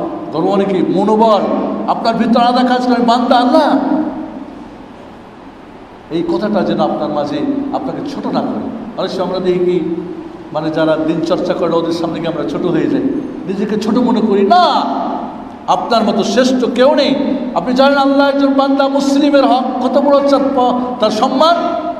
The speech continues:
আব্দুল্লাহ ইবনে ওমর রাদিয়াল্লাহু তাআলা আনহু কাবা ঘরের দিকে লক্ষ্য করে বলে, "কাবা ঘর, তোর চাইতে একজন মুসলিমের সম্মান অনেক বেশি।" কেউ কাবা ঘরে মারতে পারবেন এভাবে? "এই কাবা ঘর",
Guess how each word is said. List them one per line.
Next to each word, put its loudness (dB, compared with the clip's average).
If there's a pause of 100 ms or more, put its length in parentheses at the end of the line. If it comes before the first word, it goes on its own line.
(240)
আব্দুল্লাহ -2
ইবনে 0
ওমর 2
রাদিয়াল্লাহু 2
তাআলা 2
আনহু 0 (180)
কাবা 4
ঘরের 2
দিকে 2
লক্ষ্য 0
করে 2
বলে, 2
"কাবা 2
ঘর, 4 (340)
তোর 4
চাইতে 4
একজন 2
মুসলিমের 2
সম্মান 2
অনেক 2
বেশি।" -2 (2000)
কেউ -2
কাবা 2
ঘরে 2
মারতে 0
পারবেন -2
এভাবে? 0
"এই 0
কাবা 0
ঘর", -2